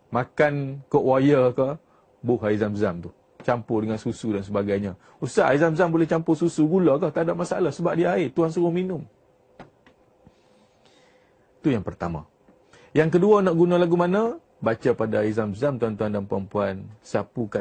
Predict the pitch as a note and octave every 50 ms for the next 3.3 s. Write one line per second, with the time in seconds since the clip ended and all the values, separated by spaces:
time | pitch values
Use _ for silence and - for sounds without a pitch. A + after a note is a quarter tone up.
0 | G2 F#2 F#2+ G2+ - F#2 F#2+ F#2 F2+ _ - - E2 E2+ F2 _ _ - C#3 D3
1 | C#3 C3 - C3 B2 A#2+ A2+ A#2+ D#3+ F3+ E3+ E3 D3+ B2 A#2 A#2 A#2 A#2+ _ _
2 | _ _ _ _ - G#2+ G2+ _ G#2+ G2 G2 G2 G2 G2+ G2+ G2 F#2+ F#2+ F#2+ F2+
3 | F2+ - G2 - F2+